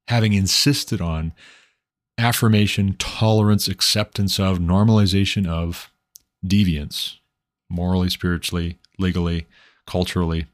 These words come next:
because it was profitable to them, because they had something to gain from that. Do they recognize how they themselves have contributed to this moment? And if they're really wanting to do something helpful, are they willing to, prepared to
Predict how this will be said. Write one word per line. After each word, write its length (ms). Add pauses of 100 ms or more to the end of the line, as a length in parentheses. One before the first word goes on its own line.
(460)
because 280
it 60
was 100
profitable 600
to 120
them, 320 (500)
because 680 (160)
they 80
had 120
something 300
to 60
gain 280
from 180
that. 180 (380)
Do 80
they 120
recognize 580
how 200
they 240
themselves 680
have 220
contributed 480
to 80
this 200
moment? 280 (320)
And 120
if 80
they're 140
really 800 (160)
wanting 260
to 100
do 80
something 280
helpful, 360
are 120
they 180
willing 460
to, 240
prepared 500
to 360